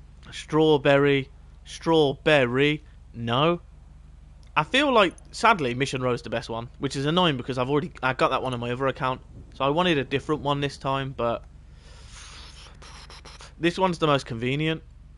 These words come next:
'cause you're the nearest to the centre, so you're the nearest to the Union Depository.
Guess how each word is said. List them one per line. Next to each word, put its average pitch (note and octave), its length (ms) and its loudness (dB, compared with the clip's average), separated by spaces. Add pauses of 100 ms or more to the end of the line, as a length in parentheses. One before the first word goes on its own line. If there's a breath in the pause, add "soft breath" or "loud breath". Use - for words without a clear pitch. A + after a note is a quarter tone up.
(360)
'cause B2 180 -6
you're C#3 240 2 (260)
the C3 100 -4
nearest D#3 500 2
to B2 80 -6
the A#2 80 -6
centre, B2 480 -4
so - 160 -12
you're B2 140 -4
the B2+ 80 -4
nearest D3+ 440 0
to C#3+ 80 -8
the B2+ 80 -6
Union B2 320 -4
Depository. A#2 880 -4